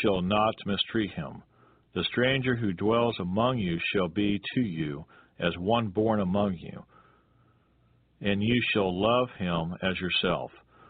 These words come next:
For you were strangers in the land of Egypt. I am the Lord your God. You shall do no injustice in judgment, in measurement of length,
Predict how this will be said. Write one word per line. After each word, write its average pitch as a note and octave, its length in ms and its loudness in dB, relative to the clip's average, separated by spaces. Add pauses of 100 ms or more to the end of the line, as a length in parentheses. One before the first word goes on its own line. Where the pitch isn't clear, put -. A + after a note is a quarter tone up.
(260)
For G2+ 140 0
you A#2+ 220 4
were G#2 160 0 (120)
strangers B2 540 0
in G2 80 -2
the F#2 140 0
land G#2 420 0
of E2 160 -6
Egypt. F2 520 -4 (280)
I G#2+ 180 4 (100)
am G2+ 240 0
the F2 60 0
Lord F2 440 0
your D#2+ 160 -2
God. D2 380 -4 (420)
You G#2+ 220 0
shall A2+ 200 4
do A2 460 2
no B2+ 320 4
injustice G#2+ 800 0 (140)
in F2+ 140 -4
judgment, E2+ 480 -2 (240)
in E2+ 160 0
measurement E2 480 0 (560)
of F2 180 0
length, G2 400 2